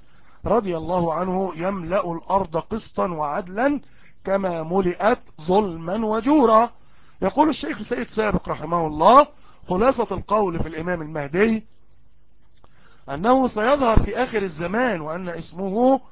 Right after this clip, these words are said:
محمد بن عبد الله أو أحمد بن عبد الله، وأنه من أهل بيت رسول الله صلى الله عليه وسلم، ومن ولد فاطمة، وأنه يشبه الرسول صلى الله عليه وسلم في الخلق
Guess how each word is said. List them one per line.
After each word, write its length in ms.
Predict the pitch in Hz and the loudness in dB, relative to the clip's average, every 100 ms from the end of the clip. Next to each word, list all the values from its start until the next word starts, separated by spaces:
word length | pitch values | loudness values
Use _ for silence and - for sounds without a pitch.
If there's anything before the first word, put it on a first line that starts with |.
| - - 156 | -20 -18 -10
محمد 720 | 147 - 226 208 160 131 135 | -10 -2 0 0 -4 -8 -12
بن 80 | 139 | -8
عبد 300 | 151 170 147 | -6 -8 -10
الله 460 | 147 160 208 254 - - - - - | -6 0 4 2 0 -20 -20 -16 -4
أو 220 | 170 170 - | -4 -4 -4
أحمد 500 | - - 156 151 151 147 | -4 -4 -8 -8 -8 -12
بن 80 | 151 | -8
عبد 320 | 170 156 151 | -6 -6 -10
الله، 480 | 143 147 185 160 110 - - - - 151 | -10 0 4 2 0 -16 -20 -20 -16 -10
وأنه 440 | 175 202 330 359 | -8 -4 -4 -4
من 160 | 214 233 | -6 -4
أهل 260 | 247 214 | -4 0
بيت 240 | 226 240 202 | 0 0 -2
رسول 400 | 180 - 214 190 | -2 -2 -4 -6
الله 440 | 160 175 190 190 - - - - - | -4 0 2 0 -6 -20 -20 -18 -8
صلى 420 | - 226 220 190 | -2 0 0 -2
الله 460 | 165 180 202 175 | 0 2 2 0
عليه 140 | 151 165 | -4 -6
وسلم، 640 | 156 160 180 202 254 269 - - - - | -6 -4 -4 2 2 2 -4 -20 -20 -8
ومن 320 | 165 175 175 | -6 -4 -4
ولد 320 | 175 226 202 | 0 2 0
فاطمة، 720 | - 160 160 - 185 208 254 269 - - - - | -2 -4 -4 -2 -2 2 2 2 -8 -20 -18 -4
وأنه 680 | 160 170 240 226 196 196 | -4 0 2 4 2 2
يشبه 360 | 311 - 170 175 160 | 0 0 -2 -4 -2
الرسول 360 | 165 160 180 208 | -4 -4 -8 -10
صلى 240 | 160 160 | -10 -6
الله 300 | 160 180 160 | -4 -2 -2
عليه 140 | 151 156 | -4 -6
وسلم 420 | 147 185 190 165 | -6 -4 -4 -4
في 100 | 156 | -6
الخلق 500 | 147 175 202 240 | -6 0 8 8